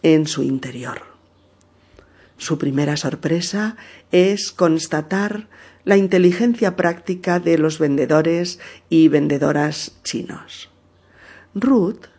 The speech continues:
solamente ha dicho, "¿Por aquí, Alex?", para convenir con Alex por dónde empezaban la visita, cuando, de pronto, un aluvión de vendedoras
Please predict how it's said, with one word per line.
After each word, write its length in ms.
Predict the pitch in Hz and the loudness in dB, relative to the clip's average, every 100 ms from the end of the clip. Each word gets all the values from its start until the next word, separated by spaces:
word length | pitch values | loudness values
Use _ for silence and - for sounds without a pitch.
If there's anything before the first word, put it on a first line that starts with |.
| _ | _
solamente 760 | - 170 156 143 139 131 196 | -4 -2 -2 -4 -10 -4 -2
ha 80 | 208 | 0
dicho, 580 | 147 143 - 143 131 139 _ _ _ _ _ - | -2 -6 -8 -6 -6 -8 _ _ _ _ _ -2
"¿Por 140 | 165 | 0
aquí, 400 | 156 156 202 247 | 0 -2 -2 0
Alex?", 680 | 170 180 294 - - - - _ _ - - _ _ _ _ | 2 2 0 -2 -14 -18 -20 _ _ -20 -20 _ _ _ _
para 400 | 151 143 143 135 | -2 0 -2 -4
convenir 640 | - 143 147 147 185 185 - | -2 -2 0 2 2 0 -4
con 220 | 135 147 | -4 0
Alex 500 | 180 139 165 - - - - _ | 0 0 -4 -10 -20 -20 -20 _
por 220 | 156 147 | 2 2
dónde 440 | 156 156 165 180 185 | 4 2 2 2 2
empezaban 720 | 147 147 147 147 147 175 185 | 0 -2 -4 -4 -2 0 2
la 100 | 135 | 0
visita, 600 | 151 - 240 - - - _ _ _ _ _ - - _ _ | -2 -2 -4 -4 -12 -14 _ _ _ _ _ -20 -20 _ _
cuando, 680 | - 160 147 143 143 143 - _ _ | -6 -4 -4 -6 -8 -8 -14 _ _
de 160 | 147 147 | 2 2
pronto, 720 | 147 196 226 233 269 320 - _ _ _ _ _ | 2 0 -2 -4 -6 -6 -14 _ _ _ _ _
un 180 | 269 269 | 4 6
aluvión 540 | 226 185 147 143 139 147 | 4 2 0 0 0 -2
de 80 | |
vendedoras 800 | 143 147 147 143 185 220 240 - | -2 0 0 0 0 0 -4 -6